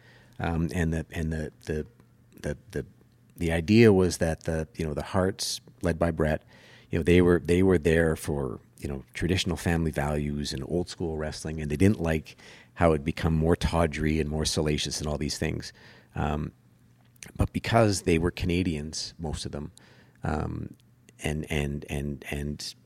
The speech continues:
whoever was on the other side were Americans, they, they, they kinda flipped the script depending on which side of the border they were on. And, and when they were wrestling in the States, the, the Harts were the bad guys. And when they were wrestling here, the opposite. And so, <clears throat> again, the show,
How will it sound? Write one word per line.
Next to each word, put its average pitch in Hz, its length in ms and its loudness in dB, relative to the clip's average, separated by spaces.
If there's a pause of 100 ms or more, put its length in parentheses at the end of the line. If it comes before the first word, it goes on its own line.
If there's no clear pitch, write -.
(160)
whoever 92 260 4
was 90 140 2
on 82 100 2
the 80 80 4
other 76 140 0
side 76 280 -2
were 76 120 0
Americans, 85 560 4 (480)
they, 87 180 2
they, 82 320 -2
they 78 160 -4 (180)
kinda 87 180 -2
flipped - 260 0
the 87 60 -4
script - 440 -4 (340)
depending 82 300 4
on 80 80 -2
which 80 140 -4
side 80 180 0
of 73 60 -4
the 73 60 -4
border 80 280 0
they 76 120 0
were 76 140 -2
on. 73 160 -6
And, 76 220 -8
and 78 160 -6
when 78 100 -4
they 78 100 -4
were 76 100 -4
wrestling 82 340 -2
in 78 60 -6
the 78 60 -8
States, 90 400 -2 (100)
the, 78 120 -8 (160)
the - 80 -8
Harts 85 320 -4
were 90 80 -4
the 73 80 -10
bad 85 220 4
guys. 73 360 -10 (460)
And 82 120 -8
when 82 100 -2
they 85 100 0
were 82 80 0
wrestling 80 360 -2
here, 80 380 4 (140)
the 73 140 -2
opposite. 80 480 -2 (600)
And 80 100 -4
so, 82 380 2 (200)
<clears throat> - 200 -20 (260)
again, 82 280 0
the 80 60 -2
show, 82 380 0